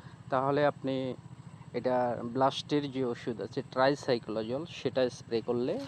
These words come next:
এখানে স্প্রে করা হয়েছিল রোগ দেখার পরে, যার জন্য দেখা যায় যে হান্ড্রেড পার্সেন্ট, আহ, মানে যেগুলো আগে হয়েছিল সেই সমস্যাটা থেকেই গেছে। অনেক ধানের শীষ এখানে মিস্টেক হয়েছে,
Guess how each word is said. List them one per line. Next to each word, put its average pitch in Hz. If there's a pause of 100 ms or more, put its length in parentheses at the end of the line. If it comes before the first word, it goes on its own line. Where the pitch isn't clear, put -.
এখানে 165 (100)
স্প্রে -
করা 143
হয়েছিল 147 (140)
রোগ 127 (140)
দেখার 127 (180)
পরে, 120 (400)
যার 120
জন্য 135 (480)
দেখা 117
যায় 131
যে 131
হান্ড্রেড 123 (100)
পার্সেন্ট, 139 (460)
আহ, 120
মানে 123 (160)
যেগুলো 131
আগে 131
হয়েছিল 135 (640)
সেই 127
সমস্যাটা 127 (180)
থেকেই 135
গেছে। 127 (600)
অনেক 147
ধানের 135
শীষ 127
এখানে 131
মিস্টেক 123
হয়েছে, 123